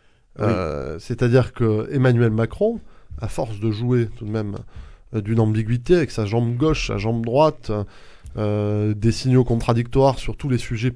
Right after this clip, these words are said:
Speaker 2: politiques, économiques, culturels, euh, le,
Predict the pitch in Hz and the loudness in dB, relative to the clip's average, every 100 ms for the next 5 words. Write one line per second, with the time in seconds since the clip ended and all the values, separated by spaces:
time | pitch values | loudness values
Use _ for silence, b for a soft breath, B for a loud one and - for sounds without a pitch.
0 | - - - 123 - 135 117 120 131 123 | -6 -2 0 0 -4 -8 -8 -4 -2 0
1 | 117 120 123 - 135 120 123 113 113 117 | 0 -2 -4 -6 -6 -2 -2 0 2 2
2 | 110 98 B B B B B - 110 107 | -2 -4 B B B B B -2 2 4
3 | 110 110 110 110 127 131 | 4 4 4 2 2 -2